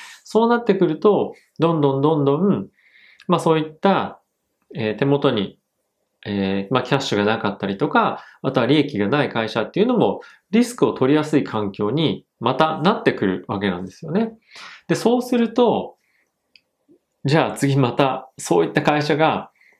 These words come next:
ね、あの銀行とか借りたりとか、あと債券発行することによってリスクを取れるいい状態にバランスシートとしてなってきた時に、あ、じゃあまたこいつら成長するぞというところで、僕は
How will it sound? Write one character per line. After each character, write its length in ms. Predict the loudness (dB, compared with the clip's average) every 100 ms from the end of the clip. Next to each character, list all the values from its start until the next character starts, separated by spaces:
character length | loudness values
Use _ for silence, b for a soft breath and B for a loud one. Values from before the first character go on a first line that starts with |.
| b b b _ -2
ね、 200 | 0 0
あ 100 | 0
の 120 | 0
銀 180 | -2 -2
行 140 | -2
と 100 | -2
か 80 | -4
借 220 | -2 0
り 40 | 0
た 60 |
り 100 | -2
と 100 | -2
か、 180 | 0 0
あ 60 | -2
と 80 |
債 200 | -2 -2 -2
券 120 | -6
発 160 | -8
行 120 | -4 -2
す 100 | -2
る 60 |
こ 100 | -4
と 100 | -4
に 80 | -2
よ 120 | -2
っ 20 | -2
て 360 | 0 0 0 B B B
リ 140 | 0 0
ス 80 |
ク 100 | 0
を 80 | 0
取 180 | 2 2
れ 80 | 2
る 300 | 2 -2 _ -2
い 180 | 2 4
い 40 |
状 200 | 4 2
態 220 | 2 -2
に 300 | -2 -6 -8 _ _ _ -4
バ 120 | -2
ラ 120 | -2
ン 40 | -2
ス 40 |
シ 60 | -4
ー 40 |
ト 140 | -2 -2
と 80 |
し 80 | 0
て 120 | 0
な 140 | 2 0
っ 120 | 0
て 120 | -4
き 80 | -2
た 220 | -6 -2
時 240 | -2 0 0
に、 380 | 2 2 0 B B B B B B -4
あ、 300 | -4 -4 -12 _ _ -4
じ 100 | 0
ゃ 120 | 0
あ 20 |
ま 180 | -2 0
た 120 | 0
こ 140 | 2
い 60 | 2
つ 100 | 2
ら 120 | 0
成 180 | 2 2
長 160 | 2 2
す 100 | 2
る 120 | 2
ぞ 120 | 2
と 180 | 0 -8 2
い 100 | 4
う 60 |
と 140 | 4 2
こ 100 | 4
ろ 100 | 4
で、 320 | 4 0 -2 B B B B
僕 200 | 0 4
は 300 | 2 2 -8